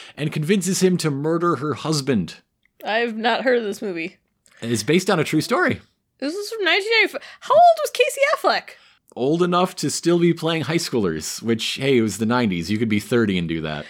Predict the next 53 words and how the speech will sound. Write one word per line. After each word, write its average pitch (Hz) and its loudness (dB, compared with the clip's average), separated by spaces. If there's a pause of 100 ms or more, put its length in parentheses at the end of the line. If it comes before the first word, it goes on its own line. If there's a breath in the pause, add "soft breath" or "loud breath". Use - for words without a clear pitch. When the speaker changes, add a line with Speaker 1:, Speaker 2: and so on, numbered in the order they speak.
(160 loud breath)
Speaker 2:
I - 0
mean, 440 2
I 453 4
guess, 480 -2 (340)
like, - -20
based - 0
on 311 -2
when 285 -2
Good 277 2
Will 254 4
Hunting 233 -4
came 185 -4
out, 160 2
it 180 -2
makes 240 -2
sense. - -4 (400 soft breath)
Speaker 1:
In 151 0
Speaker 2:
It's 196 2
just, - 2
Speaker 1:
fact. - 2
Speaker 2:
like, - -18
Casey 480 2
Affleck, 370 0
like, 277 2
didn't 269 -6
age. 294 0 (340)
Speaker 1:
No, 127 2
no. 120 2
Speaker 2:
He, 339 6
like, 320 2
didn't 320 -2
age 285 2
at 240 4
all 226 6
for 220 -2
a 190 0
very 208 2
long 190 2
time. 156 2
It 170 -4
was - 0
Speaker 1:
Sexual 156 2
harassment 117 2
is 92 -4
very 110 0
good 101 0
for 98 -6
the 85 -6
skin. 87 -2
It's 78 -8
kept 107 -4
him 90 -4
young. 80 -8